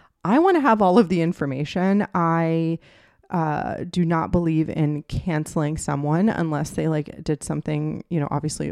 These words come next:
horrible and atrocious. Like, to me, Michael Jans-, Michael Jackson is canceled <laughs> to me because I watched that documentary. If you like Michael Jackson, cool.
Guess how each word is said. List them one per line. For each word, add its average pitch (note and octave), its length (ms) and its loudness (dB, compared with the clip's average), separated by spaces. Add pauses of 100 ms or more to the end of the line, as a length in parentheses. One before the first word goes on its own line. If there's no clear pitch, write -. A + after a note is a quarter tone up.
horrible C#3+ 520 0
and D3 140 -4
atrocious. D3 540 -2
Like, C#3 140 -4
to D#3 120 -4
me, D3+ 140 0
Michael C#3 260 -4
Jans-, C#3+ 320 -6 (140)
Michael D3 340 -2
Jackson E3 520 -4
is D3+ 220 -2
canceled A#3+ 600 4 (360)
<laughs> - 360 -18
to B3 140 4
me A3 180 6
because G3 400 2 (100)
I D3+ 120 2
watched C#3+ 320 0
that D3 140 -2
documentary. D3+ 640 0
If - 180 -8
you C#3 80 -6
like C3 160 -8
Michael C#3 220 -4
Jackson, C#3+ 680 -4
cool. E3 460 4